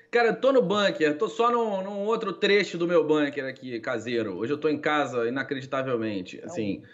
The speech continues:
Speaker 2: é um
Speaker 1: Tô
Speaker 2: bunker
Speaker 1: por
Speaker 2: com
Speaker 1: aqui.
Speaker 2: dez mil metros quadrados, aí fica fácil escolher cenários pra todo, pra, quarentena pode durar dois anos que ele tem cenário pra programas
Speaker 1: Quem
Speaker 2: diferentes.
Speaker 1: que dera.
Speaker 2: <laughs> Então, recebendo também o Luiz Felipe Monteiro, que é secretário de Governo Digital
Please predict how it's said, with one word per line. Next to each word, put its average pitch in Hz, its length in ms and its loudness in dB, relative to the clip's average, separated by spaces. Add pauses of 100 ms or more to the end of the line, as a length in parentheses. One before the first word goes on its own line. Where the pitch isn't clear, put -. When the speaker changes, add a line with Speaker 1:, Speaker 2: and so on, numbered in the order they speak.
(840)
Speaker 2:
é 156 40 -8
um 156 100 -8
Speaker 1:
Tô 160 140 0
Speaker 2:
bunker 170 100 4
Speaker 1:
por 131 200 4
Speaker 2:
com - 60 0
Speaker 1:
aqui. - 100 -2
Speaker 2:
dez 185 240 4
mil 170 160 -8
metros 160 380 -6
quadrados, 147 500 -2
aí 175 60 -6
fica 175 200 -6
fácil 156 380 -4
escolher 139 360 -8
cenários 131 560 -8
pra 127 120 -12
todo, 131 240 -14
pra, 120 140 -20 (260)
quarentena 170 460 0
pode 185 200 0
durar 180 180 4
dois 175 340 0
anos 175 240 -2
que 196 80 -6
ele 170 80 -8
tem 185 160 -10
cenário 165 540 -2
pra 151 440 -2 (380)
programas 165 380 -2
Speaker 1:
Quem 151 80 -10
Speaker 2:
diferentes. 143 420 -2
Speaker 1:
que 113 80 -2
dera. 117 260 2 (200)
Speaker 2:
<laughs> 214 1080 0 (640)
Então, 240 220 8
recebendo 220 480 4
também 214 400 6
o 220 60 2
Luiz 214 200 0
Felipe 202 240 -4
Monteiro, 180 460 2
que 190 100 -2
é 180 60 2
secretário 175 640 4
de 160 100 -2
Governo 160 300 2
Digital 156 680 4